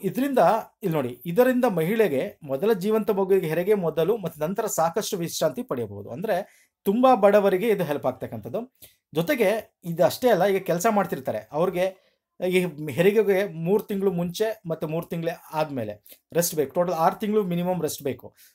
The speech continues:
So ಅದರಿಂದ ಈ ಆರು ತಿಂಗಳು ಮಿನಿಮಮ್ ರೆಸ್ಟ್‌ಗೋಸ್ಕರ ಅವ್ರಿಗೆ ಒಂದ್ ಸಾವಿರ ರೂಪಾಯಿ ಎಕ್ಸ್ಟ್ರಾ ಬೇರೆ ಕೊಡ್ತಾರೆ under ಜನನಿ ಸುರಕ್ಷಾ ಯೋಜನೆ ಅಡಿ. So ಅರ್ಹ ಫಲವನ್ನು ಜನನಿ ಸುರಕ್ಷಾ ಯೋಜನೆ ಅಡಿ ಮಹಿಳೆಗೆ ಎಕ್ಸ್ಟ್ರಾ ದುಡ್ಡು ಕೊಡ್ತಾರೆ ಒಂದ್ ಸಾವಿರ ರೂಪಾಯಿ. So ಟೋಟಲ್ ಆಗಿ ಅವ್ರಿಗೆ ಆರು ಸಾವಿರ ರೂಪಾಯಿ ದುಡ್ಡು ನಗದು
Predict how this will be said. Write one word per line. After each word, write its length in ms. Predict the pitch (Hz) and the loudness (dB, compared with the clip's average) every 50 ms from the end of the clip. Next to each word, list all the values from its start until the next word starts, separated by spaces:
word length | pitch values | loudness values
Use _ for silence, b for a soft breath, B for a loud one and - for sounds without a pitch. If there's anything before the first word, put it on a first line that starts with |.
| b - | b -2
So 60 | - 170 | 0 2
ಅದರಿಂದ 360 | 156 156 175 254 285 247 226 | 2 2 0 0 0 2 2
ಈ 120 | 220 202 | 4 4
ಆರು 200 | 175 147 170 190 | 4 4 4 2
ತಿಂಗಳು 220 | - 247 226 226 220 | 0 -2 -2 0 0
ಮಿನಿಮಮ್ 320 | 202 202 208 202 196 190 | 2 2 2 0 0 0
ರೆಸ್ಟ್‌ಗೋಸ್ಕರ 680 | 180 180 175 - - 135 143 156 135 - - 139 135 | 0 -2 -2 -4 -8 -4 -4 -4 -4 -2 -4 -2 -2
ಅವ್ರಿಗೆ 360 | 196 - - 175 165 180 180 | -2 -2 -2 -4 -2 -2 -2
ಒಂದ್ 200 | 139 151 170 196 | -2 -2 -2 -2
ಸಾವಿರ 140 | - 208 190 | -2 -2 -2
ರೂಪಾಯಿ 180 | 180 196 170 139 | 0 -2 -2 -4
ಎಕ್ಸ್ಟ್ರಾ 220 | - - - 190 | -4 -2 -2 -2
ಬೇರೆ 180 | 170 170 156 143 | -2 -2 -4 -4
ಕೊಡ್ತಾರೆ 400 | - 135 123 - 220 220 - 156 | -6 -8 -8 -6 -6 -6 -4 -4
under 280 | 160 175 220 254 254 b b b b b _ - | -2 -2 -2 -2 -2 b b b b b _ -4
ಜನನಿ 300 | 135 151 170 202 233 254 | 0 2 2 4 2 2
ಸುರಕ್ಷಾ 440 | 254 - 202 185 185 185 - 196 185 | 2 2 0 0 0 0 0 0 2
ಯೋಜನೆ 360 | 180 170 160 151 147 131 123 | 2 2 0 0 -2 -2 -4
ಅಡಿ. 260 | 117 104 107 117 - _ _ _ _ _ _ _ _ _ _ _ _ _ _ - _ _ _ - - | -4 -6 -8 -12 -16 _ _ _ _ _ _ _ _ _ _ _ _ _ _ -20 _ _ _ -6 -4
So 160 | 160 143 151 127 | -2 -2 -2 -2
ಅರ್ಹ 240 | 135 143 160 160 214 | -2 -4 -2 -2 0
ಫಲವನ್ನು 400 | 208 226 214 208 196 190 190 165 | 2 4 4 4 4 2 0 -2
ಜನನಿ 220 | 151 147 180 208 | -2 -2 -2 -4
ಸುರಕ್ಷಾ 340 | 196 - 180 170 - - 185 | -4 -6 -6 -8 -6 -4 -4
ಯೋಜನೆ 280 | 170 156 139 139 143 135 | -4 -4 -4 -6 -6 -6
ಅಡಿ 240 | 127 156 214 b b b b b b _ - | -4 -4 -6 b b b b b b _ 0
ಮಹಿಳೆಗೆ 280 | 143 160 165 175 180 | 2 2 4 2 2
ಎಕ್ಸ್ಟ್ರಾ 580 | 262 254 - - 156 135 - - - 190 208 202 - - 160 139 | 0 -2 -4 -8 -12 -12 -6 -2 0 0 0 0 -4 -10 -12 -12
ದುಡ್ಡು 200 | 143 143 180 196 | -6 -6 -6 -4
ಕೊಡ್ತಾರೆ 320 | 160 147 123 - 151 143 | -4 -6 -4 -4 -2 -2
ಒಂದ್ 160 | 127 120 117 | -2 -4 -4
ಸಾವಿರ 140 | 117 113 113 | -6 -8 -6
ರೂಪಾಯಿ. 260 | 113 226 220 - 226 | -6 -8 -6 -4 -4
So 100 | 202 - | -4 -2
ಟೋಟಲ್ 260 | - 175 190 233 214 | -4 -2 -2 0 2
ಆಗಿ 120 | 208 190 170 | 2 2 2
ಅವ್ರಿಗೆ 400 | 147 143 214 214 - _ _ _ _ - | 0 -2 -4 -6 -8 _ _ _ _ -4
ಆರು 220 | 123 151 180 208 185 | 0 2 2 2 2
ಸಾವಿರ 220 | - 190 165 151 | 2 2 0 0
ರೂಪಾಯಿ 240 | 135 - 143 131 117 | 0 0 -2 -2 -4
ದುಡ್ಡು 280 | 123 131 214 233 220 - | -4 -6 -6 -6 -6 -6
ನಗದು 500 | 143 135 131 127 147 143 151 143 - _ | -8 -6 -2 -2 -2 -2 -2 -4 -6 _